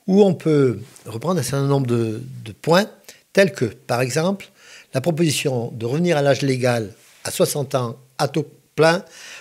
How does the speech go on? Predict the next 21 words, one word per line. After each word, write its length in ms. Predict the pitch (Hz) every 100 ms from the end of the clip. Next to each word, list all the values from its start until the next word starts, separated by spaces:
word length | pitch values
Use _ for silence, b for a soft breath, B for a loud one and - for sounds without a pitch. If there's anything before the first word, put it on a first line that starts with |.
| B -
pour 180 | 156
une 140 | 160 139
carrière 480 | 147 139 170 - - _ -
complète. 480 | 135 123 104 - - _ _
Revenir 360 | - 151 175 170
à 60 | 156
des 220 | 143 160
annuités, 640 | 165 139 147 139 123 - - -
à 160 | 131
un 60 | 127
montant 340 | 139 175 170
d'annuités 400 | 147 139 127 131
ramené 240 | 110 107 101
à 20 |
quarante 380 | - 95 117 160
ans. 160 | 185 - _ _ _ _ _ B B B B _
Reconnaissance 760 | 110 131 185 196 175 123 175 151
de 80 | 147
la 100 | 135
pénibilité 680 | 156 147 143 139 131 139
étendue, 500 | 123 127 120 139 208